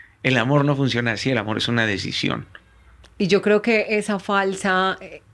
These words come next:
Speaker 2: identidad que le han creado al matrimonio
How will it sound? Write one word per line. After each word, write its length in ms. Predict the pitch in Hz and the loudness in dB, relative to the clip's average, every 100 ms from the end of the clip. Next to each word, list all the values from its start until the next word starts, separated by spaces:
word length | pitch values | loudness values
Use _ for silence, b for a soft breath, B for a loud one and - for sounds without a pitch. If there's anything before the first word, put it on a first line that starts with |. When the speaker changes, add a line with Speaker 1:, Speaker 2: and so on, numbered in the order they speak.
| - | -14
Speaker 2:
identidad 880 | - 214 208 190 165 180 175 170 180 | 0 4 4 4 0 4 6 4 2
que 120 | 180 208 | 0 2
le 80 | 185 | 2
han 120 | 180 | 0
creado 360 | 185 185 180 185 | 2 4 6 4
al 80 | 190 | 4
matrimonio 600 | 190 190 190 185 190 | 2 2 4 4 4